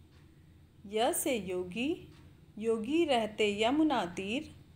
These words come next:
बना लिया जब एक कुटीर, यज्ञ करने जब वह बैठा,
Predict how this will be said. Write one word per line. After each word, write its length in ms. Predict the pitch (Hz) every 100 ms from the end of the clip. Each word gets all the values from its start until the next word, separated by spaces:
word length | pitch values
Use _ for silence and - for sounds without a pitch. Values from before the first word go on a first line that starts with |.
| - - - -
बना 340 | 226 240 311
लिया 360 | 320 247 220 214
जब 280 | 214 226 214
एक 380 | - 240 311 -
कुटीर, 580 | 233 - 208 269 320 - - - - - - -
यज्ञ 420 | 208 247 277 294 277
करने 480 | 226 208 208 214
जब 320 | 208 240 277 -
वह 160 | 226
बैठा, 640 | 190 180 165 170 240 277